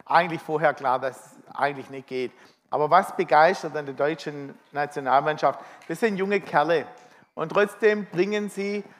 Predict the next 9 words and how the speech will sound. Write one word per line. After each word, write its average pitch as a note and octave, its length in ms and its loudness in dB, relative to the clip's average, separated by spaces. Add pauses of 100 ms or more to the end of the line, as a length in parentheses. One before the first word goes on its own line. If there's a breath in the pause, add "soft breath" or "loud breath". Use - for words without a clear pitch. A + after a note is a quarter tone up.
(100)
eine C#3 160 -4
große A#3 540 4
Leidenschaft, G3 920 0
einen D3 160 -10
großen G3+ 540 2
Einsatz D#3+ 800 -2 (340 soft breath)
auf D#3 220 -10
die D#3+ 100 -6
Platte D3+ 640 6